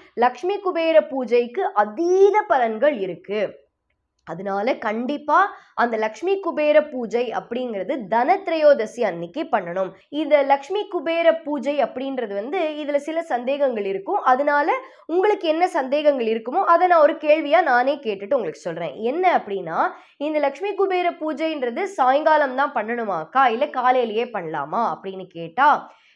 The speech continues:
காலையில பிரம்ம முகூர்த்த நேரத்தில் நீங்க பண்ணலாமா அப்படின்னு நீங்க கேட்பீங்க. "இல்ல, காலையில ஒரு பத்து மணி வாக்குல நாங்க பண்ணலாமா?"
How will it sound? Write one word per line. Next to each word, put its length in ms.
காலையில 720
பிரம்ம 540
முகூர்த்த 540
நேரத்தில் 920
நீங்க 200
பண்ணலாமா 640
அப்படின்னு 240
நீங்க 200
கேட்பீங்க. 480
"இல்ல, 380
காலையில 420
ஒரு 160
பத்து 320
மணி 220
வாக்குல 380
நாங்க 380
பண்ணலாமா?" 400